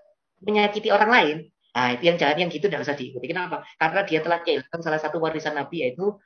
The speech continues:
akhlak. Maka kalau jenengan tanya, "Ustaz, cari guru yang kayak gimana sih?" Nah, ini yang memiliki warisan Nabi tiga ini. Apa itu?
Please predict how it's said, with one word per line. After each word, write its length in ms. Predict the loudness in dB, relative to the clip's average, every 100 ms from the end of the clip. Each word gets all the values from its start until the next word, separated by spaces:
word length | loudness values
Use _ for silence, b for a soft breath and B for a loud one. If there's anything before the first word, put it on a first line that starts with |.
| _ _
akhlak. 480 | -4 -4 -6 -10 -8
Maka 180 | 0 4 6
kalau 120 | 6
jenengan 320 | 4 2 2
tanya, 240 | 2 2 2
"Ustaz, 320 | 0 0 -2 B B
cari 160 | 0 0
guru 320 | 0 4 4
yang 40 | 4
kayak 120 | 0
gimana 320 | 2 2 2
sih?" 160 | 0 -2
Nah, 80 | 2
ini 240 | 4 4 2
yang 160 | 2
memiliki 320 | 2 2 2
warisan 400 | 4 6 6 4
Nabi 240 | 2 0 -4
tiga 240 | 0 2
ini. 240 | 2 -2 0
Apa 240 | 2 2
itu? 240 | 2 -4